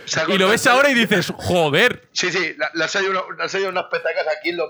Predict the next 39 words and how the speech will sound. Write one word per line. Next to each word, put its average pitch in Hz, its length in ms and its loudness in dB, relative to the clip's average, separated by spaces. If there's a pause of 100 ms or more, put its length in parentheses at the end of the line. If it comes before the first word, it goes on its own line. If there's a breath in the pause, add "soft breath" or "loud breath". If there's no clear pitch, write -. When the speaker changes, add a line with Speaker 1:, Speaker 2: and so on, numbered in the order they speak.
Speaker 2:
Es-, 156 160 0
Speaker 1:
brazos. 214 240 -2
Speaker 2:
dices, 156 360 2
"Me 156 120 2
va 156 80 2
a 170 40 2
robar 202 260 4
a 220 40 4
la 202 100 4
novia". 262 360 2
<laughs> - 580 -8
Speaker 1:
Sí, - 160 -8
sí, 147 220 -2
se 165 100 0
ha - 20 -2
cortado 165 260 -2
el 147 60 -8
pelo, 185 180 0
ahora 190 200 0
parece 160 260 -2
un 151 80 -4
hombre 156 220 -2
de 143 60 -2
verdad. 143 260 0 (200)
Speaker 2:
¿Se - 140 -6
ha 151 40 2
dejado 147 240 0
barba? 262 380 2
No 175 280 -2
sé. 320 120 -4 (840 soft breath)
Speaker 1:
Bueno, 165 260 0
pues 160 120 -4
los 165 100 -2
Glory 196 280 0
Hammer, 196 220 0
la 165 80 0
verdad 151 160 0
que 175 60 -4
estuvieron 156 340 -4